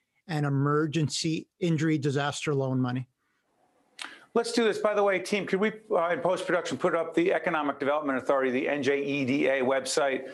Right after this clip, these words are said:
Speaker 2: so people can find out more? Carlos, let me ask you this. When it comes to the vaccine, as we speak now, there's reluctance on the part of many.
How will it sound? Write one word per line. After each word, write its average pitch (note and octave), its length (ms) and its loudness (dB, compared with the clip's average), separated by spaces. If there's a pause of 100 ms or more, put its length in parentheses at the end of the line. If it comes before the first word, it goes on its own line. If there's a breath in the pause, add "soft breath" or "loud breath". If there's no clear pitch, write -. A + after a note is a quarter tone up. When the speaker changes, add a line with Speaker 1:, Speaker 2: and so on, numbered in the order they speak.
(220 loud breath)
Speaker 2:
so - 160 0
people D3 280 0
can B2+ 140 0
find C#3 240 -2
out C3 140 0
more? A#2+ 220 0 (260 loud breath)
Carlos, A#3 280 0
let G3 80 0
me G3 100 2
ask F#3 240 -2
you F3+ 100 2
this. D#3+ 380 0 (140 loud breath)
When E3 100 0
it E3 80 -2
comes G#3 220 0
to A3 80 2
the F#3 100 2
vaccine, E3+ 440 0
as G#3+ 240 -2
we A#3 120 4
speak - 340 -2
now, B2+ 360 -2 (1040 loud breath)
there's A3+ 500 2 (480)
reluctance F3+ 720 2
on E3 100 0
the D3+ 80 2
part D3+ 340 2
of B2+ 200 0
many. D3 580 0